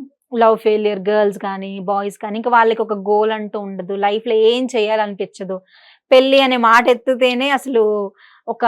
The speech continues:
భయంకరమైన జైల్లో వేస్తారేమో అన్నట్టు ఇలాంటి థాట్స్ ఉంటాయి. So వీళ్ళు బయటపడాలి, because ఒక్క పర్సన్ తో మన లైఫ్ ఎండ్ అయిపోదు. ఇది చాలా మంది ఆలోచించాలి. మీ లైఫ్ లో నిజంగా మిమ్మల్ని ఎవరైనా వదిలేసి వెళ్ళిపోతే వాళ్ళతోనే మీ లైఫ్ ఎండ్ అయిపోదు.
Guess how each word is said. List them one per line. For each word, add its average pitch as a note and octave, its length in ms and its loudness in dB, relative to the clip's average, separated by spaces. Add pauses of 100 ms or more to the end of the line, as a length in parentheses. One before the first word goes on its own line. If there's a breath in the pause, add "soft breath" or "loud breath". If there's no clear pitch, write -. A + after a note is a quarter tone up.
భయంకరమైన A3 920 2
జైల్లో A3+ 420 6
వేస్తారేమో G#3+ 640 -2
అన్నట్టు G3 720 -8 (460)
ఇలాంటి A3+ 320 0
థాట్స్ A3 400 -2
ఉంటాయి. G#3+ 520 -8 (540 soft breath)
So B3+ 60 0
వీళ్ళు A#3 240 0
బయటపడాలి, A#3+ 800 2
because B3+ 360 2 (120)
ఒక్క A3+ 200 -4
పర్సన్ A3+ 420 -2
తో B3 60 -2
మన G#3+ 180 -4
లైఫ్ G3 220 -4
ఎండ్ F#3+ 260 -10
అయిపోదు. F#3+ 400 -8
ఇది F3 140 -14
చాలా G3 380 -2
మంది G#3 240 -2
ఆలోచించాలి. G3 800 -4 (340 soft breath)
మీ G#3+ 140 -6
లైఫ్ G3+ 340 0
లో C#4+ 80 4
నిజంగా B3+ 400 -2
మిమ్మల్ని A#3+ 320 0
ఎవరైనా A3 280 -2
వదిలేసి A3+ 480 0
వెళ్ళిపోతే A#3 400 -4
వాళ్ళతోనే C4 520 -4
మీ D#4 100 -4
లైఫ్ C4 260 0
ఎండ్ B3 220 -4
అయిపోదు. A#3 420 -4